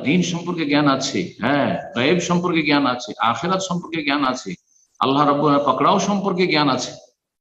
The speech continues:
ইন্না বাতশা রাব্বিকা লাশাদীদ, একজন আলেম বুঝে, হ্যাঁ। আর একজন হাফেজ কতবার যে আয়াত পড়ে, কিন্তু কিছুই বুঝে না যে আল্লাহ কি বলছেন। সুতরাং শুধু হাফেজ মোটেই বানাবেন না।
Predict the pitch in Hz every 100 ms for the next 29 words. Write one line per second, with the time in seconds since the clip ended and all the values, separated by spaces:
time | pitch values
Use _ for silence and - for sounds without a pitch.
0 | - 120 120 113 120 120 143 139 143 147
1 | 147 151 151 - 147 208 196 - - 113
2 | 135 120 139 156 156 180 180 87 - -
3 | - _ _ - 135 160 185 - - -
4 | _ _ _ _ _ _ _ _ - 101
5 | 104 104 107 117 117 - 98 104 113 110
6 | 107 107 107 - 107 104 104 101 - 123
7 | 123 131 110 151 185 180 175 135 143 139
8 | 131 113 101 123 127 117 131 202 160 143
9 | 147 131 120 113 - 92 80 - _ _
10 | - _ _ _ _ _ _ _ _ -
11 | - - 113 113 - 180 175 147 113 113
12 | 131 107 110 107 131 123 110 101 95 85
13 | 82